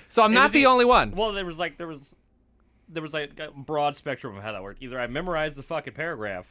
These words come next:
Speaker 1: Right.
Speaker 2: or I wasn't paying attention. <laughs>
Speaker 1: <laughs>
Speaker 2: There was no in between.
Speaker 1: It, it's just six and one or that
Speaker 2: There
Speaker 1: one
Speaker 2: was
Speaker 1: and
Speaker 2: just no in between.
Speaker 1: Yeah, I used to do that too. It was like, I'd be like, "All right, so there's, like, eight kids in front of me. If we're all reading a paragraph, you go eight paragraphs in,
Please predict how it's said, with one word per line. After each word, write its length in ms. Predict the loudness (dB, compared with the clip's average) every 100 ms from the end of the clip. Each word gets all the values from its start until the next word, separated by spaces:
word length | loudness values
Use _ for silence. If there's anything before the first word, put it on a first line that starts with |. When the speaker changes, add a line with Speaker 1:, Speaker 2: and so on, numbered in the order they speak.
| -16 0
Speaker 1:
Right. 300 | 2 2 -4 _ -8
Speaker 2:
or 120 | -4
I 40 | -2
wasn't 240 | -4 -4
paying 160 | -6 -6
attention. 380 | -10 -12 -14 -16
<laughs> 40 | -10 -6
Speaker 1:
<laughs> 1160 | -6 -6 -12 -20 -20 -20 -20 _ _ -16 -10
Speaker 2:
There 200 | -2 0 2
was 160 | 0
no 180 | 0 2
in 60 | 0
between. 300 | -2 -2 -2
Speaker 1:
It, 300 | -2 -6 -8
it's 140 | -8
just 200 | -6 -6 0 2
six 240 | 2 2
and 100 | 2
one 200 | 4 4
or 80 | 4
that 160 | 4 2
Speaker 2:
There 80 |
Speaker 1:
one 140 | 0 -2
Speaker 2:
was 80 | -6
Speaker 1:
and 180 | -8 -8
Speaker 2:
just 220 | -10 -10
no 320 | -6 -4 -4
in 60 | -6
between. 360 | -10 -12 -14 -16 _ 0
Speaker 1:
Yeah, 200 | 0 2
I 100 | 2
used 180 | 2 0
to 60 | -2
do 100 | 2
that 140 | 2
too. 240 | 2 0 0
It 60 |
was 180 | 0 0
like, 220 | 2 0 _ -6
I'd 120 | -6
be 60 | -4
like, 100 | -2
"All 80 |
right, 160 | -4 -4
so 80 | -8
there's, 180 | -10 -8
like, 140 | -10 -12
eight 200 | -10 -10
kids 300 | -8 -8 -6
in 40 | -6
front 200 | -4 -4
of 60 |
me. 80 | -6
If 120 | -8
we're 140 | -2 0
all 100 | 0
reading 220 | -2 -4
a 40 |
paragraph, 540 | -4 -2 -2 -2 -6 -6
you 60 |
go 140 | -10 -8
eight 220 | -10 -8
paragraphs 560 | -4 -2 -2 -4 -4 -4
in, 240 | -6 -6